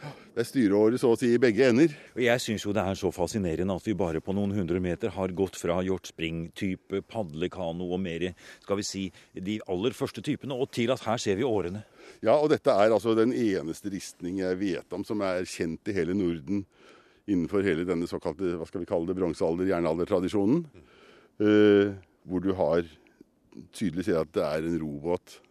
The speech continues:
Speaker 1: som er avbildet. Alle andre steder så, ja, som regel kan du ikke si det aldeles sikkert, men ellers så er det padling det handler om. Så her er roingen kommet. Og det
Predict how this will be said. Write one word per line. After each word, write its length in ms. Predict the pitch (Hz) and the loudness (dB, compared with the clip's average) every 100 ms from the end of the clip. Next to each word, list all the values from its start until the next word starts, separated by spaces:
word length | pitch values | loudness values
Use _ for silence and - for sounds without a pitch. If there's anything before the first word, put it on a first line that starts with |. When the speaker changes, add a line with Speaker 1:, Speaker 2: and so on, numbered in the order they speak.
| _ | _
Speaker 1:
som 180 | - 85 78 | -14 -8 -6
er 80 | |
avbildet. 480 | 78 76 76 73 - - | -4 -6 -10 -12 -18 -4
Alle 460 | 113 123 87 101 123 | 2 2 2 0 0
andre 220 | 82 87 | -2 -6
steder 320 | - 80 87 | -4 -6 -6
så, 300 | - 101 95 90 _ - - - - _ _ _ _ - _ _ | -6 -2 -2 -2 _ -20 -20 -20 -20 _ _ _ _ -20 _ _
ja, 80 | - - | -8 -6
som 160 | - 98 | -2 2
regel 240 | 85 101 | 2 2
kan 160 | 95 82 | 0 -2
du 80 | |
ikke 140 | 82 104 | -4 -4
si 80 | 85 | -2
det 140 | 78 | 0
aldeles 340 | 82 82 78 - | 2 2 0 -2
sikkert, 320 | 85 123 107 | 0 0 0
men 160 | 98 | 2
ellers 240 | 90 78 - | 2 0 0
så 80 | 80 | 0
er 80 | 78 | 2
det 160 | 82 82 | 0 -2
padling 460 | - 71 69 73 | -2 -2 -4 -6
det 80 | 78 | -4
handler 300 | 80 76 73 | -4 -6 -12
om. 80 | 80 - - | -14 -20 -14
Så 160 | - 107 | -6 0
her 320 | 107 127 147 113 | 2 2 2 -2
er 240 | 101 107 113 | -2 0 2
roingen 480 | 127 87 90 110 110 | 0 -2 -4 -4 -2
kommet. 320 | 101 90 - | -4 -4 -8
Og 160 | 104 | -6
det 80 | 110 | -4